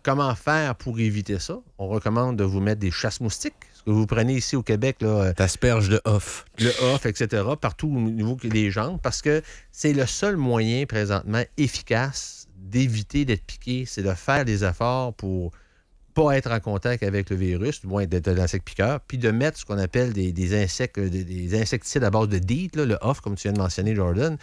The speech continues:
Speaker 1: C'est ça qu'il faut faire quand on en veut prendre des marches en forêt, des marches où est-ce que, euh,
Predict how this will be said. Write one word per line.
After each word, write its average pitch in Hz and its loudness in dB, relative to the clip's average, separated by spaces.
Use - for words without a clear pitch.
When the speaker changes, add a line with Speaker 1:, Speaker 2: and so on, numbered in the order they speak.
Speaker 1:
C'est 113 -4
ça 135 0
qu'il - -8
faut 92 -2
faire 120 0
quand 104 -4
on 98 0
en 101 2
veut 95 0
prendre 120 0
des 90 2
marches 104 -2
en 110 0
forêt, 104 2
des 92 0
marches 101 -4
où 101 0
est-ce 110 -2
que, 117 0
euh, 90 0